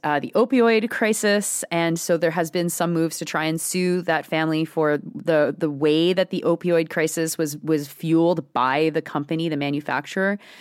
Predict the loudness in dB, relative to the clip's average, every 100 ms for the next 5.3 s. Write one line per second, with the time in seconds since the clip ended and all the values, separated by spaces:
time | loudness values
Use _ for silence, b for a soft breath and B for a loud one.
0 | B B B -2 0 2 4 4 2 2
1 | 0 -2 -2 -6 -6 -4 -4 -4 -8 _
2 | _ _ _ -6 -2 2 2 0 -2 2
3 | 2 0 0 0 2 2 2 0 0 0
4 | 0 -2 -2 -4 -2 -2 -2 -2 -2 0
5 | 0 -2 -6